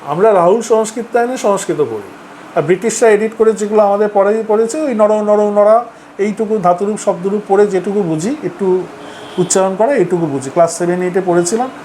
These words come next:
আর কেউ ব্যক্তিগতভাবে টোলে বেনারসে যদি কেউ পড়ে থাকে, সেটা অন্য কথা। আর দক্ষিণে আন্নামালা ইউনিভার্সিটিতে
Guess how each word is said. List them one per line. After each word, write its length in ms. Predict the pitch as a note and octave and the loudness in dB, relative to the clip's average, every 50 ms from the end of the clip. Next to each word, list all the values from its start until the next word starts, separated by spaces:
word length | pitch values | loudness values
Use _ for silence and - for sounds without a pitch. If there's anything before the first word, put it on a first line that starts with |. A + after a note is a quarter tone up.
| - - - - | -18 -16 -2 0
আর 100 | E3+ F#3+ - - | 0 0 0 0
কেউ 140 | E3+ A3 C4+ | -2 0 0
ব্যক্তিগতভাবে 720 | A3 G3+ F#3 - A3+ G#3+ A3+ G#3+ A#3 A3+ G#3+ G#3+ A3 A3+ A3+ | 0 -2 -2 -2 -2 -2 -2 0 0 0 0 2 0 0 0
টোলে 240 | A3 G3+ G3+ G3+ G3+ | 2 2 2 2 2
বেনারসে 440 | G3 F#3+ F#3+ F#3+ F#3+ G3 F#3+ - G3+ | 2 2 2 0 0 0 0 -2 -2
যদি 140 | F#3+ F#3+ F#3+ | -2 -2 -2
কেউ 140 | F#3+ F#3+ F3 | -2 -2 0
পড়ে 160 | F3 F3 F3 F3+ | 0 2 2 2
থাকে, 200 | G3 G3+ B3+ C4+ | 2 0 -2 -4
সেটা 200 | - G#3+ F#3 F3 | -4 -2 -2 -2
অন্য 200 | D#3+ B2+ A#2+ A2 | -2 -2 -4 -8
কথা। 240 | G#2+ G#2 G#2 G2+ F#2 - - - - - - - - - - - - E3+ | -8 -10 -10 -14 -16 -16 -16 -18 -18 -18 -18 -18 -18 -18 -10 0 2 2
আর 60 | E3+ C#3+ | 2 2
দক্ষিণে 320 | F3+ F3+ F#3 - B3 C4 C#4+ | 0 -2 -2 -2 -2 2 2
আন্নামালা 460 | A3+ G3 G3 G3 G3 G3 G3 G3 G3 | 2 2 2 0 0 2 2 2 0
ইউনিভার্সিটিতে 640 | F#3+ F3+ F3 F3+ F3 F3 F3+ E3+ F#3 F3+ B3 D4+ | 0 2 0 0 0 -2 -4 -6 -4 -2 -2 -2